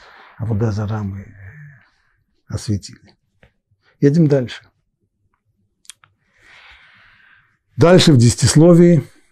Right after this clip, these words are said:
это двадцатая глава, четвёртый стих. «Не делай себе изваяния и никакого изображения того, что вверху на небе, и того, что внизу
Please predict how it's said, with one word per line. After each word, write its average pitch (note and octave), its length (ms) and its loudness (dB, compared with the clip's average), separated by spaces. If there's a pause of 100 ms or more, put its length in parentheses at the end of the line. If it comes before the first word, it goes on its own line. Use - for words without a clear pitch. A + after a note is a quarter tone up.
это - 120 -10
двадцатая B2+ 540 0
глава, A#2+ 480 -2
четвёртый B2+ 540 -6
стих. - 480 -6 (600)
«Не C3 220 2
делай C#3+ 400 4
себе C3+ 380 -2
изваяния F#2+ 800 -6 (1000)
и G3+ 140 4
никакого C#3 600 2
изображения G2+ 760 -6
того, C#3 340 0
что - 220 -10
вверху A#2+ 720 -2 (340)
на A#2 200 -4
небе, F#2+ 400 -10 (1400)
и F#3+ 120 2
того, E3+ 240 4
что D#3 180 2
внизу B2+ 760 2